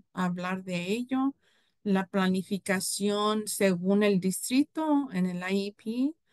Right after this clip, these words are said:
la planificación según el centro regional, el I P P,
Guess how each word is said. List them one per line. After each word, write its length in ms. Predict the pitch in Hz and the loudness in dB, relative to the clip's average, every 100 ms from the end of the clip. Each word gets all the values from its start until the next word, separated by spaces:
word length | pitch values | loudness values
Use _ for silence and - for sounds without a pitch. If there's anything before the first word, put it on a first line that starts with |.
| _ _ - | _ _ -4
la 140 | 202 | -2
planificación 1160 | 196 190 185 185 175 196 - 196 - 220 226 226 | 0 2 2 0 -4 -6 -2 -2 -2 -4 -4 -4
según 480 | - 208 185 202 202 | -2 0 2 2 2
el 100 | 185 | 0
centro 380 | - 196 202 196 | 0 -2 -2 -4
regional, 760 | 190 180 185 185 196 254 277 | -6 -6 -6 -6 -2 2 2
el 160 | 196 180 | 2 -2
I 260 | 185 196 190 _ | -2 -2 -2 _
P 260 | 247 311 - | 0 0 0
P, 320 | 190 185 | -4 -4